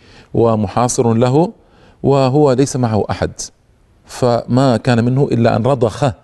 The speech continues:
لأمر الإنجليز. واجتمع مجلس النظار، مجلس الوزراء المصري، وأعلنوا دخولهم الحرب مع بريطانيا واستسلموا، وكان ذلك سنة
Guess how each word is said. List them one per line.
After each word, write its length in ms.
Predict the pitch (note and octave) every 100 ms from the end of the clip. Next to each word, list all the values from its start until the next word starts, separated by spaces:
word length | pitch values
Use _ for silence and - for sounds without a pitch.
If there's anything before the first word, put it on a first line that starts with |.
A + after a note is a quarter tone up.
| _ _ _ - - -
لأمر 400 | A#2 - C3+ A2
الإنجليز. 1000 | G2+ G#2+ G2+ G#2+ A2 B2 D#3 F#3 - - _ - -
واجتمع 600 | A2+ A2 - E3+ C3 G2+
مجلس 340 | G#2+ C#3 A#2 A#2+
النظار، 680 | A2 G2+ A2+ C3+ D3 E3
مجلس 260 | A#2 A2+ -
الوزراء 400 | A2 G2+ B2+ -
المصري، 640 | A2 C3+ - D#3 F3 F#3+ - _ _ _ _
وأعلنوا 1300 | - A#2+ B2+ C#3+ B2 A2+ A#2+ C3 B2+ C3 C3+ C#3+ D3+ -
دخولهم 680 | G2+ G2+ - C3 A2 G2+
الحرب 320 | G2+ - C3+ G2 - _ G2+
مع 340 | B2 A2+ F2+ - _ _ _
بريطانيا 920 | G#2 A2 A#2 G#2+ A#2 A#2 A2+ A2+ A2+ A#2+ _ - -
واستسلموا، 1200 | - B2 B2+ A2 - A#2 - D#3 - C#3+ C#3 C#3+ D3+ _ - -
وكان 380 | A#2 - C#3 C3
ذلك 320 | A2+ C3 A#2
سنة 240 | - A2+